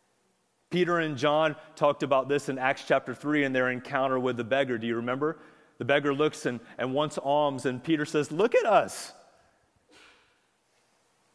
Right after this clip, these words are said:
Look at us. Look me in the eye." Silver and gold we have not, but what we have, do you remember this?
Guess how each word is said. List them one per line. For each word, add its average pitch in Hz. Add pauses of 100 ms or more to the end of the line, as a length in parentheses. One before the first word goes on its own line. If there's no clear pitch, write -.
(140)
Look 240
at 220
us. 117 (720)
Look 196
me 220
in 208
the 160
eye." 139 (1120)
Silver 208
and 160
gold 165
we 160
have 143
not, 131 (1040)
but 147
what 160
we 165
have, 135
do 123
you 127
remember 143
this? 156